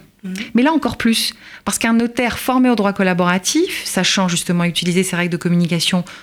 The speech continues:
Speaker 2: venant expliquer dans ce cadre-là ce qu'est une liquidation et expliquant aux parties quels seraient leurs droits liquidatifs, en toute objectivité,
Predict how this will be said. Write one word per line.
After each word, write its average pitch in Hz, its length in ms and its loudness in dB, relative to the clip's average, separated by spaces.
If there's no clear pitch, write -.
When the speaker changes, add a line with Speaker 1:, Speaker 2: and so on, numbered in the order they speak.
Speaker 2:
venant 262 260 2
expliquer 269 420 0
dans 202 120 2
ce - 140 -2
cadre-là 185 500 0
ce - 160 -2
qu'est 330 160 0
une 254 80 6
liquidation 196 680 0
et 233 140 0
expliquant 269 460 0
aux 247 80 2
parties 220 380 -2
quels 262 160 0
seraient 220 260 2
leurs 180 140 0
droits 170 180 0
liquidatifs, 165 720 -2
en 196 100 2
toute 320 240 -4
objectivité, 180 800 -2